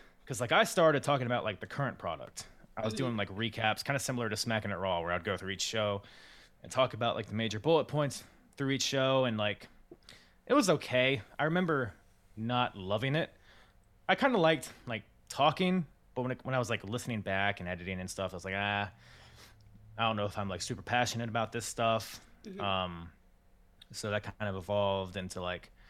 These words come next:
Speaker 1: talking about, like, Attitude Era stuff, which is, like, what I grew up on, and then I, like, expanded upon that. And now I'm talking about all,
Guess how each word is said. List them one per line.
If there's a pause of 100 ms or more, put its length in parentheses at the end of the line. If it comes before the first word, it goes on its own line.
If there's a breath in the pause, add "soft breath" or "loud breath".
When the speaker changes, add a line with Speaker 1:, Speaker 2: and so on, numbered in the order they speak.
(520 soft breath)
Speaker 1:
talking
about,
like,
Attitude
Era
stuff,
which
is,
like,
what
I
grew
up
on,
and
then
I,
like,
expanded
upon
that.
And
now
I'm
talking
about
all,